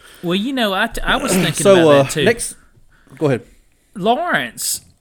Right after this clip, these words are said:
Speaker 1: Lawrence is a, a man-child at the quarterback position, the way he's built.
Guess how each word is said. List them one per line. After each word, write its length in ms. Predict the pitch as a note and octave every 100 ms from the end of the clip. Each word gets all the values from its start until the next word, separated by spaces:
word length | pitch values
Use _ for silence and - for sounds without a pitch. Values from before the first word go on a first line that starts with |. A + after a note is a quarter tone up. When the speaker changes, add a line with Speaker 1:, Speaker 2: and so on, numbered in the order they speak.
| _ _ _ _ _ -
Speaker 1:
Lawrence 600 | D#3+ F#3+ A#3 G#3 B2 -
is 380 | C#3+ C#3 B2+ B2 -
a, 640 | C3 C3 B2 A#2 A2 G#2+ _ _ _ _ _ _ _ _ _ _ _ _ _ _ _ - -
a 80 | C3+
man-child 920 | B2+ C3 D3+ D#3 C3+ A#2+ C3+ A2+ A2+
at 120 | A2 -
the 60 |
quarterback 580 | - B2+ A2 G2 G#2 A#2
position, 580 | C3+ C3 G2+ - - - _
the 100 | B2
way 160 | C3 B2+
he's 240 | C3 G#2+
built. 500 | G2+ A#2 G2+ F2+ -